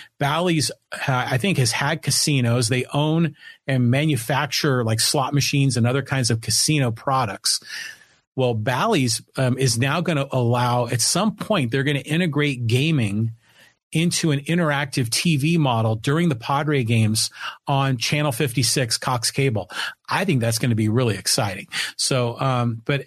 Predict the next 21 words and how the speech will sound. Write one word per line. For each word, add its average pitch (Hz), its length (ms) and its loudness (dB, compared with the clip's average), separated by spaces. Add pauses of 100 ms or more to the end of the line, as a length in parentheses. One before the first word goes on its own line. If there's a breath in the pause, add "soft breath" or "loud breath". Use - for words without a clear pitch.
as 147 120 0
far 196 240 2
as 131 80 -2
sports - 440 -2
books - 240 0
in 143 60 2
San 151 260 0
Diego, 151 320 0
I'm 139 240 -2
unaware 139 440 2
of 135 80 0
any. 135 300 0 (500 loud breath)
I 143 120 0
know 165 240 2
I 143 100 -2
can 120 160 -2
bet 135 220 0
on 160 120 0
sports, 127 540 -2
usually 139 460 0
online 127 840 0